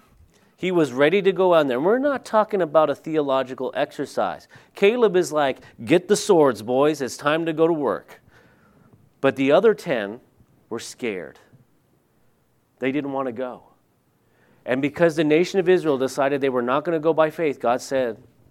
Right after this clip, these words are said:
"You're not gonna enter in. This generation's gonna pass away." And Caleb was faithful to walk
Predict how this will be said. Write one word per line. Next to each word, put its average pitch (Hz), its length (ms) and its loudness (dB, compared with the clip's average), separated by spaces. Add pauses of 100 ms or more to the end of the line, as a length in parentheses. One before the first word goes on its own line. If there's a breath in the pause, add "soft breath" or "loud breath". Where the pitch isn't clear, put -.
"You're 110 120 -10
not 117 140 -8
gonna 127 140 -8
enter 131 340 -8
in. 170 120 -6
This 117 160 -8
generation's 143 600 -6
gonna 123 180 -8
pass 135 340 -14
away." 147 280 -6 (400 soft breath)
And 113 160 -12
Caleb 139 380 -6
was 110 140 -8
faithful 131 480 -8
to - 120 -18
walk 101 460 -10